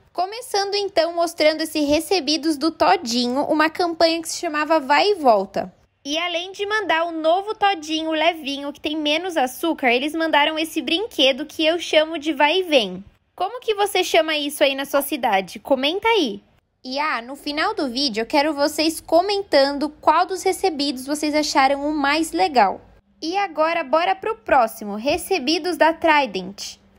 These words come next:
Sabe aquele Trident Max? Ele é maior e também dura mais tempo. Gente, eu gosto tanto dessas cartinhas que eu guardo todas aqui em casa numa caixa. E, gente, veio com vinte e quatro chicletes, mas como vocês podem ver, eu já comi a maioria deles. Sobrou só quatro pro vídeo.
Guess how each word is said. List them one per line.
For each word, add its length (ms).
Sabe 300
aquele 380
Trident 560
Max? 640
Ele 180
é 80
maior 640
e 100
também 460
dura 260
mais 340
tempo. 560
Gente, 300
eu 60
gosto 280
tanto 300
dessas 300
cartinhas 500
que 80
eu 40
guardo 300
todas 340
aqui 220
em 80
casa 280
numa 240
caixa. 560
E, 140
gente, 420
veio 300
com 240
vinte 340
e 60
quatro 420
chicletes, 640
mas 220
como 280
vocês 300
podem 360
ver, 340
eu 160
já 180
comi 340
a 100
maioria 560
deles. 580
Sobrou 480
só 200
quatro 460
pro 220
vídeo. 480